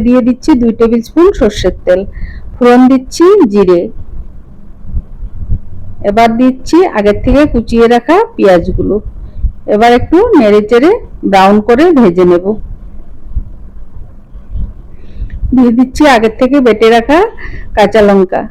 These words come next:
দিয়ে দেব আদা জিরে বাটা, দিয়ে দিচ্ছি হলুদ গুঁড়ো, দিয়ে দিচ্ছি এক টেবিল স্পুন নুন, নুনটা পরিমাণ অনুযায়ী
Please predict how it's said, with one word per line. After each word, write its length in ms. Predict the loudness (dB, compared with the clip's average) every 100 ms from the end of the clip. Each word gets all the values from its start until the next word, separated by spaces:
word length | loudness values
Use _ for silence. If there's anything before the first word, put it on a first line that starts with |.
| -12 -12 -12 -14 -14 -10 -4 0
দিয়ে 180 | 2 4
দেব 140 | 4 4 2 0 -2
আদা 180 | 2 2 2
জিরে 220 | 4 4
বাটা, 260 | 4 0 -4 -6 -12 -16 -16 -14 -10 -8 -8 -10 -12 -12 -8 -6 0
দিয়ে 160 | 2 2
দিচ্ছি 320 | 0 0 2 4
হলুদ 300 | 4 4 0 -4
গুঁড়ো, 220 | -2 -2 -4 -12 -14 -14 -12 -12 -10 -10 -10 -10 -4 0
দিয়ে 160 | 2
দিচ্ছি 320 | 2 -2 0 0 2 0
এক 80 | -2
টেবিল 260 | -2 0 0 -2
স্পুন 240 | 0 0 2 0 -2 -10 -2 2
নুন, 200 | 4 2 -2 -8 -10 -6 -4 -2 -2 -4 -2
নুনটা 340 | 2 4 4 2 2
পরিমাণ 340 | 2 4 4 4
অনুযায়ী 380 | 4 4 4 4